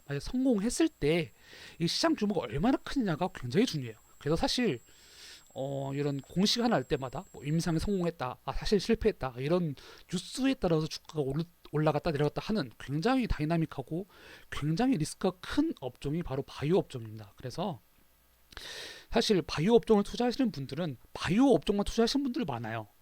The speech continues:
엄청 화끈하거든요. 그래서 다시 돌아보면 이 삼 대 바이오는 그러면 수익성이 좀 더 이제 짙은 종목일까요? 아니면 안정성이 짙은 종목일까요? 이 세 종목은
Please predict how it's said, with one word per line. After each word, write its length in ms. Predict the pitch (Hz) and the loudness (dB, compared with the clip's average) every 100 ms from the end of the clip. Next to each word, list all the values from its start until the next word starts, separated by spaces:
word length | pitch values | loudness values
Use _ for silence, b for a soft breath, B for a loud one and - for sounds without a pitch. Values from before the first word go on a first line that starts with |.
| - | -8
엄청 220 | 156 180 | -2 -2
화끈하거든요. 800 | - 233 294 180 131 117 113 110 _ b b b | -2 -4 -2 -2 -4 -12 -14 -16 _ b b b
그래서 260 | - 139 - B B B | -6 -6 -6 B B B
다시 260 | - - 208 | -4 0 0
돌아보면 640 | - 143 131 135 175 139 - b b | 2 0 0 -2 -4 -6 -12 b b
이 60 | 156 | -4
삼 280 | - 262 | -2 0
대 140 | 302 294 | 2 2
바이오는 640 | - 147 143 131 196 127 - b b b b b | 0 -2 -2 -2 -4 -6 -12 b b b b b
그러면 400 | - 135 131 135 _ _ | -8 -6 -6 -10 _ _
수익성이 880 | - - 269 - - 226 208 214 220 | -12 -2 -2 -2 -2 0 2 0 0
좀 280 | 202 196 196 | 0 -2 -2
더 200 | 185 185 | 0 0
이제 160 | 143 143 | 0 -4
짙은 320 | - - 196 | -8 -6 -6
종목일까요? 580 | 147 147 143 - 139 156 | -4 -2 -4 -4 -4 -4
아니면 320 | 165 151 151 - | -2 -4 -4 -8
안정성이 560 | - 127 170 180 233 240 | -10 -2 -2 -2 -4 -4
짙은 280 | - - | -6 -8
종목일까요? 560 | 151 123 127 117 127 151 _ _ - _ - - - - - - _ _ _ _ _ - - - B B B B | -8 -6 -8 -10 -10 -12 _ _ -20 _ -20 -20 -20 -20 -20 -20 _ _ _ _ _ -20 -20 -20 B B B B
이 100 | 196 | 2
세 120 | 214 | 6
종목은 460 | 262 285 165 214 | 6 6 8 6